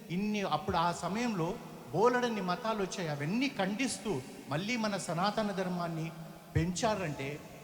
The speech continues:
ఆ పెంచిన దాన్ని ఇంకా మనం పెంపి-, పెంచుకోవాలి.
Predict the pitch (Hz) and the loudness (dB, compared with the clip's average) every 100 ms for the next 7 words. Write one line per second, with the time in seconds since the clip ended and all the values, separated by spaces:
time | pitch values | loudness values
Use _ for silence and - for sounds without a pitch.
0 | - 147 156 175 214 233 233 208 196 156 | -2 0 2 0 -2 -2 0 0 0 -2
1 | 165 180 254 233 208 185 175 190 175 - | -2 2 2 2 0 -2 -4 -4 -6 -8
2 | - 165 175 - 160 135 | -8 -6 -6 -4 0 0